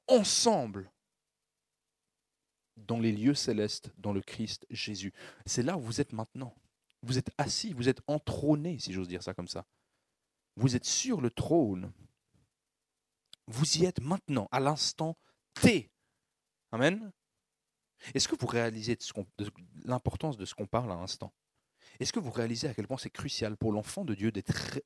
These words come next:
conscient de ces réalités-là, d'être conscient qu'il a été rendu juste, non seulement par sa foi en Dieu, mais en plus par l'œuvre expiatoire du Christ ? Et bientôt, nous allons voir, semaine prochaine, la justice par la foi en Jésus-Christ, et ensuite, la semaine suivante, la justice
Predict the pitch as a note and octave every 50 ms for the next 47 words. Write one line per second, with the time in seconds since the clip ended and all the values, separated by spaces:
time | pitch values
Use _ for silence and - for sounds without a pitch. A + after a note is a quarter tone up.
0 | _ - - G#3+ A3+ A#3 G3+ - - - - - A2 G2 F#2+ - _ _ - -
1 | - _ _ - A#2 - - - C3+ B2+ - A#2+ A2 G2+ G#2 G#2 - A2 G2+ F#2
2 | G2+ B2 _ - - - - - C3+ C3 - - - _ - - B3 B3+ - -
3 | - - - A#2+ G2+ - - - - _ _ - - D3 C3+ C3 C3+ C3+ C3 -
4 | D3+ C3 B2 - - F#3+ A#3 A#3+ E3+ E3+ D3 A2+ A#2 C3+ C3 - - - D3 C#3
5 | - D#3 D3 D3 C3+ A#2 A2 - _ _ - G#2+ - - A2+ G#2+ - D3+ E3 E3
6 | C3 B2+ D#3+ - - - - - - - B2 A#2+ - F3 F3+ - - - A#2 A#2+
7 | A#2 B2 F3 A3+ B3 F3 B2+ B2+ - - - - - B2 - - B2+ A2+ A2+ G2+
8 | - - - G2 - - - - - - - _ _ _ _ _ _ _ _ _
9 | _ _ _ - - A2+ B2+ B2 - D#3 D3+ C3 A#2 A#2+ A2+ A2+ G#2+ B2+ B2 -
10 | - A2+ G#2+ G2+ - - A2 - B2+ B2 B2+ B2+ - _ _ _ _ _ _ _
11 | - - G#2+ G2+ A#2 A2 - - B2 - - - G2+ G#2 G#2 - - - - -
12 | F#3+ G3+ F3 C3 - _ _ _ _ - - A2+ G#2+ A#2 A2 G#2+ - - C#3+ D#3+
13 | - - _ - - _ - - G#2 G2+ - B2 A#2 G#2 F#2+ - - G2+ G2 -
14 | G#2 G2+ A2 A#2+ - - - G#2+ G#2+ - B2 A#2+ - - - C3 C3 - - -
15 | -